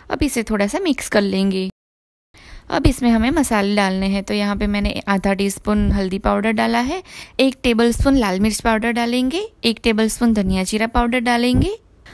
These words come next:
और ये एक टीस्पून गरम मसाला डालेंगे। नमक हमने इसमें पहले मिलाया था, तो स्वाद के अनुसार हम लास्ट में डालेंगे। तो इन मसालों को अब अच्छे से मिला लेंगे और ग्रेवी के साथ इसे अच्छे से पकाएंगे।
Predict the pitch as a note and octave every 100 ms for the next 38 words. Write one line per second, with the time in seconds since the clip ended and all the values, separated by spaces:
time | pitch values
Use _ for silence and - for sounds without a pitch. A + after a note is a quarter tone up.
0 | - - C#4+ F#4 - A#3 G#3 - A3+ -
1 | F#4+ G4 B3 G#3+ G#3 G#3 G3 G3 F#3+ F3+
2 | F#3+ F#3 F#3 G3+ - - - _ _ _
3 | - A#3 A#3+ C#4+ E4+ F4+ F4+ C#4 B3+ B3
4 | A#3 G#3+ A3 G#3+ G3 F#3 G3 A#3+ C4+ G#4+
5 | D#4+ B3 G3+ - G#3+ G3+ G3+ G3+ G#3 C4
6 | D4 F#3+ - G#3 G3 F#3 F#3 F#3+ F#3 F#3
7 | F#3 - - - - - - - D4+ D#4
8 | B3+ G#3+ G3+ G#3 G#3+ G#3 - G#3+ C#4+ F4+
9 | B3 F#3+ F#3+ F#3+ F#3+ F#3 F#3+ - - -
10 | _ - - - F4+ F#4+ C4+ G#3+ G#3+ A#3
11 | A3 A3 G#3+ G#3 A3 G#3+ - G#3+ D4 E4+
12 | C#4+ G#3+ F#3+ G3 F#3 F#3